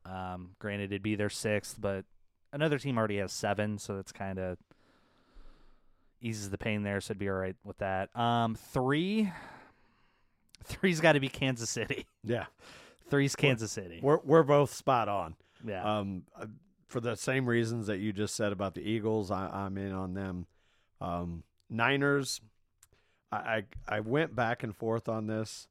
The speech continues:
Speaker 2: but look, <clears throat> it's gonna happen. A-, as much as I love the Steelers and I love the fact that, you know,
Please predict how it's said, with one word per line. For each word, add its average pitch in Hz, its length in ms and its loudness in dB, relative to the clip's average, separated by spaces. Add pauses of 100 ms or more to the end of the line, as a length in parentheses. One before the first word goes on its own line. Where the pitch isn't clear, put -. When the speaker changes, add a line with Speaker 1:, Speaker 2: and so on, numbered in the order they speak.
(960)
Speaker 2:
but 107 420 2 (320)
look, 113 380 -4 (360)
<clears throat> - 760 -10
it's - 220 4
gonna 117 440 2
happen. 85 540 -6 (520)
A-, - 40 -8 (180)
as 104 380 -6
much 123 280 -2
as 117 140 -4
I 117 120 2
love 110 260 0
the 113 60 -6
Steelers 101 500 -2
and 101 80 -4
I 98 60 -4
love 98 200 -4
the 92 80 -8
fact 95 380 -8
that, 98 100 -10 (640)
you 104 120 -8
know, 87 160 -8